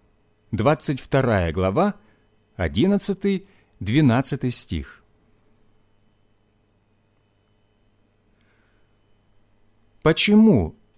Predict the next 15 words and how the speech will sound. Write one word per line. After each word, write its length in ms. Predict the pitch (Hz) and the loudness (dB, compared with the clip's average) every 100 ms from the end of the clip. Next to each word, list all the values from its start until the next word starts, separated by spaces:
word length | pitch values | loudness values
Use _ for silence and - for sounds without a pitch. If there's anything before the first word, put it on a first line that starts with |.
| _ _ _ - | _ _ _ 0
этот 380 | 190 208 175 | 2 2 -2
человек 720 | - - 127 127 208 226 - - _ _ _ | -4 -2 0 2 0 -2 -8 -20 _ _ _
потерял 600 | - 156 147 131 160 202 | -2 0 2 2 2 2
дар 420 | 135 123 156 165 - _ - | 2 2 0 -4 -12 _ 0
речи? 520 | 127 104 - 78 60 - _ _ _ _ _ _ _ _ _ _ _ _ _ _ _ _ _ _ _ - | 2 2 -2 -6 -10 -16 _ _ _ _ _ _ _ _ _ _ _ _ _ _ _ _ _ _ _ 0
Нам 240 | 139 226 | 4 6
нечасто 580 | 233 214 180 110 - 101 | 6 4 2 2 0 -4
встречаются 760 | - - 123 - 147 139 - 143 | -8 -8 -6 -2 -2 -2 -2 -2
люди, 420 | 185 196 190 - - _ _ | -2 0 0 -2 -14 _ _
которые 440 | 135 135 202 202 | -2 2 4 4
не 140 | 185 196 | 4 2
сразу 480 | - 165 156 120 131 | 0 0 0 0 2
найдут 460 | 127 127 190 - | 2 2 -2 -2
какую-нибудь 840 | 123 110 - 196 190 147 113 127 - | -4 -4 0 2 4 2 2 -2 -4
отговорку. 880 | 117 113 127 110 98 87 - 69 | -6 0 0 2 0 -2 -10 -14